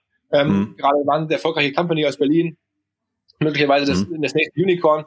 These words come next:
Speaker 1: in Deutschland. Also auch da, die wollten halt auch für sich Content besetzen, haben wiederum
Speaker 2: Mhm.
Speaker 1: selber gesehen, dass es in den U S A sowas gibt. Da gibt's ja auch eine andere große Trading-Plattform, die heißt Robinhood. Ähm, und die haben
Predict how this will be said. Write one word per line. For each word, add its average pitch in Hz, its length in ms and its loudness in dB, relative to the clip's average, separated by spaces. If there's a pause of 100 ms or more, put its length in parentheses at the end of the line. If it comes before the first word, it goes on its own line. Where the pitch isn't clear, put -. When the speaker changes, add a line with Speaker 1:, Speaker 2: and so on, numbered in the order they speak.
(300)
Speaker 1:
in 135 120 -2
Deutschland. 147 460 2 (260)
Also 160 300 0 (100)
auch 151 140 0
da, 190 220 2
die 156 200 -2
wollten 196 260 2
halt 180 80 0
auch 185 160 0
für 180 80 0
sich 170 240 -4 (120)
Content 196 440 -2
besetzen, 165 560 -2 (180)
haben 180 160 0
wiederum 185 280 2
Speaker 2:
Mhm. - 60 -2
Speaker 1:
selber 196 260 2
gesehen, 175 420 -2 (220)
dass 165 120 -4
es 165 60 -4
in 175 80 0
den 170 80 -12
U 190 80 4
S 180 180 -2
A 190 220 4
sowas 170 300 0
gibt. - 180 -6
Da 135 80 0
gibt's 160 220 -4
ja 151 80 2
auch 147 80 0
eine 147 120 -4
andere 175 300 0
große 170 340 -2
Trading-Plattform, 160 540 -2
die 147 80 0
heißt 151 240 -2
Robinhood. 175 540 0 (360)
Ähm, 160 360 2
und 156 200 -4
die 180 120 0
haben 180 120 -2